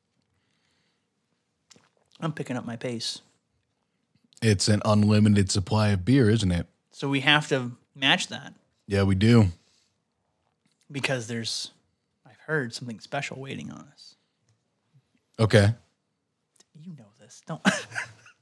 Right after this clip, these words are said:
Speaker 1: Uh, "Just because we can't make the bar doesn't mean we can't get drunk tonight. Let's see what they got to drink." Ken opens the fridge and reveal a garbage bag wrapped around something. "What is that?" "Open the bag or leave it alone."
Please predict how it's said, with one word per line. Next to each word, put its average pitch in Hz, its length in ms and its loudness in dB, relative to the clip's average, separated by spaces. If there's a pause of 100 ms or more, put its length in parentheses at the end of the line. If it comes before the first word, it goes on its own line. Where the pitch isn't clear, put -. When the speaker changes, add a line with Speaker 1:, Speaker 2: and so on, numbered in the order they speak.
(1160)
Speaker 1:
Uh, 180 220 8 (140)
"Just 269 240 6
because 254 360 6
we 226 120 2
can't 214 340 4
make 196 300 2
the 185 100 8
bar 254 380 8
doesn't 170 240 0
mean 175 120 2
we 175 100 -4
can't 170 420 2
get 175 240 4
drunk 269 340 8
tonight. 226 480 8
Let's 233 240 4
see 294 160 -2
what 294 220 4
they 320 100 0
got 330 340 2
to 359 60 -6
drink." 381 540 -4 (1500)
Ken 302 160 6
opens 349 240 6
the 254 80 0
fridge 180 300 4
and 170 120 4
reveal 165 280 10
a 147 40 4
garbage 220 400 8
bag 160 280 4
wrapped - 200 2
around 233 340 4
something. 135 420 -4 (200)
"What 220 220 6
is - 200 -2
that?" - 500 -4 (840)
"Open 156 220 2
the 135 60 2
bag 165 300 4
or 170 60 2
leave 156 160 4
it 170 60 -2
alone." 180 400 -2